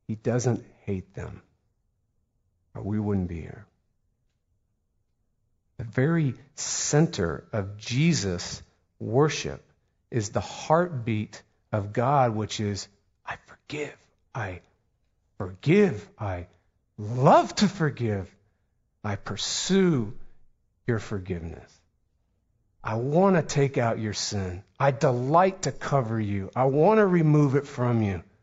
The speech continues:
I came to bear it for you," Jesus is saying. And then that's the last point of that whole authority challenge that's going on there with the religious leaders.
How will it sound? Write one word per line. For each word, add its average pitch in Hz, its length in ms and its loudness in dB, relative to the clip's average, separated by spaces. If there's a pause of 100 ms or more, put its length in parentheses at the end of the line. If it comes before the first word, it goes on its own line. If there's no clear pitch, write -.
(480)
I 175 540 4 (220)
came 147 240 4
to 143 100 0
bear 139 440 2
it 123 100 -2
for 113 320 -2
you," 95 260 -6 (100)
Jesus 101 480 -10
is - 80 -18
saying. 82 400 -16 (3000)
And 117 100 2
then 120 100 4
that's 143 180 2
the 120 100 -2
last 131 420 0
point 110 300 2
of 107 100 -4
that 110 120 2
whole 120 360 2
authority 131 600 0
challenge 139 560 0
that's 143 140 -6
going 147 280 2
on 139 180 4
there 139 140 4
with 135 200 0
the 131 200 2
religious 131 420 0
leaders. 135 400 -2